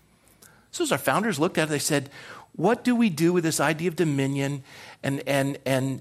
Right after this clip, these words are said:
and to subdue and, and to regulate and to have government as we dwell together on this sphere in the cosmos?"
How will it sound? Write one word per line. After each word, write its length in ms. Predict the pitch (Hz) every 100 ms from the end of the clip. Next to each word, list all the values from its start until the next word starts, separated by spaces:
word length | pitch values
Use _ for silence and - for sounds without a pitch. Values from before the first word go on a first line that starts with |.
| -
and 200 | 127 135 123
to 100 | 127
subdue 800 | - 135 131 147 151 156 151 - _ -
and, 180 | 135 139
and 220 | - 127
to 360 | - 131 131 123 -
regulate 640 | 139 147 151 139 139 135 -
and 100 | 131
to 60 |
have 320 | 113 123 127 123
government 560 | 123 123 113 82 - - - - - -
as 180 | 127 123
we 80 | 139
dwell 320 | 120 135 147
together 500 | 147 127 127 127 131
on 340 | - 120 110
this 500 | 107 131 135 - - - - - -
sphere 960 | - - - - 175 147 117 120 123 - - - _ _ _ _ _ _ _ _ _ _ _ 147
in 80 |
the 60 | 143
cosmos?" 640 | 131 127 120 98 113 -